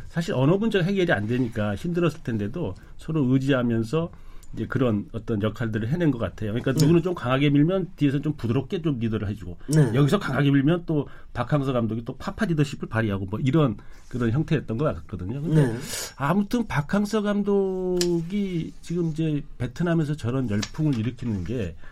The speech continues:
Speaker 1: 에, 사실은 이제 저는 이렇게도 한편으로 봅니다.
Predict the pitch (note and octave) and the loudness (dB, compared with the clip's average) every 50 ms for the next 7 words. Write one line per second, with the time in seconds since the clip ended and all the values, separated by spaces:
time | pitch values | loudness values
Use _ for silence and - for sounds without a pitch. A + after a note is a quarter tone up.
0 | - - - - - - C#3 G#2+ - F2+ - - - - - - - - F3 E3+ | -14 -16 -18 -16 -14 -12 -12 -10 -10 -12 -12 -14 -14 -16 -14 -10 -8 -6 -4 -2
1 | G#3 G#3+ G3+ G#3 - - C3+ D#3 F3 D3+ A#2 D#3+ E3+ - G3+ G3 F3 C#3+ E3 E3+ | -2 -2 -2 -2 0 2 4 4 4 6 4 2 2 2 0 -2 -2 0 -2 -2
2 | D3 - - D#3+ C#3+ C3+ B2+ D3 C#3+ - F2+ F2+ F2 D#2+ D#2+ | -2 0 0 2 2 2 2 0 0 -2 -4 -4 -4 -6 -8